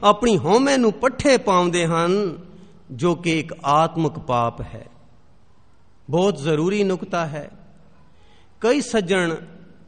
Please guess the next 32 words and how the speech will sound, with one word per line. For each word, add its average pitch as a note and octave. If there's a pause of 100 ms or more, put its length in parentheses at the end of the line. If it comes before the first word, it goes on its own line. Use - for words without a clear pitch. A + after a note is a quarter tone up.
(440)
ਦਿਖਾਵੇ G3+
ਮਾਤਰ F#3
ਇਸ G3
ਆਤਮਕ G3+
ਜਿਹੜੇ F3
ਤਜਰਬੇ F3+
ਨੂੰ F3
ਜਿਉਰਦੇ G#3
ਨਹੀਂ, G3
ਕਈ A3+
ਕਿਸਮ F#3+
ਦੀਆਂ E3
ਹਰਕਤਾਂ E3
ਕਰਦੇ F3+
ਹਨ, D3+ (480)
ਤਾਂ A#3
ਕਿ A#3
ਸੰਗਤਾਂ B3+
ਦਾ G3
ਧਿਆਨ E3+
ਉਹਨਾਂ G3
ਵੱਲ E3
ਖਿੱਚਿਆ E3
ਜਾਵੇ। B2 (260)
ਸੋ C4
ਐਸੇ C#4
ਜਗਿਆਸੂ G3+
ਦਾ G3+
ਨੁਕਸਾਨ G3
ਕੀ C4
ਹੁੰਦਾ F#3+
ਹੈ D3+